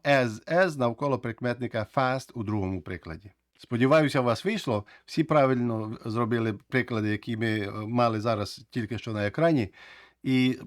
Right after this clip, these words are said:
спробуйте трошки попрактикуватися. І так, як я обіцяв, зараз вам дам, е, почергово на екран всі ті таблиці, повністю записані, з прикладами, є-, про які ми сьогодні згадували.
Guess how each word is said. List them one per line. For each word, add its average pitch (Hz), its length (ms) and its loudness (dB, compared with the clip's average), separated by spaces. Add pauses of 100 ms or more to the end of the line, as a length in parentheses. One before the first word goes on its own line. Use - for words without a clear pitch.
(100)
спробуйте 165 640 0 (120)
трошки 160 320 0
попрактикуватися. 127 920 -2
І 127 100 -6
так, 170 240 0
як 147 160 -4
я 147 80 2
обіцяв, 135 480 2
зараз 135 300 0
вам 131 160 2
дам, 143 260 4 (500)
е, 104 200 -2 (520)
почергово 123 880 2
на 113 260 2
екран 160 460 2 (340)
всі - 320 -4
ті 143 200 0
таблиці, 123 720 0 (180)
повністю 120 600 0
записані, 101 720 -2 (380)
з 110 100 -12
прикладами, 117 760 2
є-, 107 120 -6
про 110 200 -2
які 110 220 -2
ми 135 100 0
сьогодні 110 400 -4
згадували. 92 640 -2